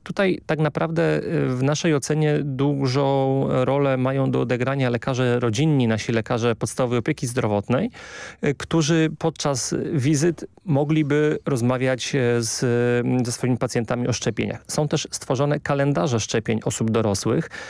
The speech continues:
Na stronie Państwowego Zakładu Higieny Narodowego Instytutu Zdrowia Publicznego takie kalendarze są dostępne. Każdy z nas może sobie zobaczyć, e, czy dla niego,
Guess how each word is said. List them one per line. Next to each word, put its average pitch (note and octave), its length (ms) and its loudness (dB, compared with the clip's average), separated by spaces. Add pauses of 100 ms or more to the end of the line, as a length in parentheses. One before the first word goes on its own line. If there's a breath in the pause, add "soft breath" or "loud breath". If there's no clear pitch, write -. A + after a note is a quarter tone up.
(260 loud breath)
Na A#2+ 220 2
stronie A#2 400 2
Państwowego A2+ 460 0
Zakładu A2 360 0
Higieny G#2+ 380 2
Narodowego A2 460 2
Instytutu A2+ 340 0
Zdrowia A#2 260 0
Publicznego A2 500 0
takie A#2 200 -2
kalendarze A2+ 480 2
są A#2+ 220 2
dostępne. A2+ 560 0
Każdy C#3+ 340 0
z A2 40 0
nas B2 180 0
może B2+ 180 2
sobie A#2+ 220 0
zobaczyć, A2 560 -2 (480 loud breath)
e, C3 100 0
czy C#3+ 320 0
dla B2+ 220 2
niego, B2+ 580 2